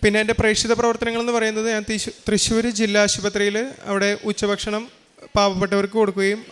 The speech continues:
അതുപോലെ തന്നെ ഞാൻ എൻ്റെ തൃശ്ശൂർ ജില്ലയിലെ ജീസസ് യൂത്തിൽ, ഏഹ്, ഒരംഗമാണ്. അപ്പോൾ അവിടെ എൻ്റെ കൂടെയുള്ളവരുടെ അടുത്ത് ഞാനിതൊരു ടെസ്റ്റിമണി ആയിട്ട് അവരുടെ അടുത്തെല്ലാം ഷെയർ ചെയ്യാറുണ്ട്.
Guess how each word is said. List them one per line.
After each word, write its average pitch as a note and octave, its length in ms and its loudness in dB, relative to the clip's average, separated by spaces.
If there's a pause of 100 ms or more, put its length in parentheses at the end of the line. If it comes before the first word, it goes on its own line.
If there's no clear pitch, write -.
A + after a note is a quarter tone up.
അതുപോലെ G3+ 360 0
തന്നെ A3 200 -2 (680)
ഞാൻ G3+ 140 4 (100)
എൻ്റെ A3 220 0 (340)
തൃശ്ശൂർ G#3+ 380 2 (100)
ജില്ലയിലെ G#3+ 400 2
ജീസസ് G#3 360 -4
യൂത്തിൽ, G#3 240 -2 (560)
ഏഹ്, G3 440 -2 (480)
ഒരംഗമാണ്. G3+ 680 0 (180)
അപ്പോൾ F#3+ 180 2
അവിടെ G3+ 280 0
എൻ്റെ A3 220 0 (640)
കൂടെയുള്ളവരുടെ A3 720 6
അടുത്ത് A3 240 2 (220)
ഞാനിതൊരു G#3+ 480 2
ടെസ്റ്റിമണി A3 480 0
ആയിട്ട് G#3+ 240 0
അവരുടെ G3+ 180 2
അടുത്തെല്ലാം G3 400 0
ഷെയർ G3 300 0
ചെയ്യാറുണ്ട്. F3+ 420 2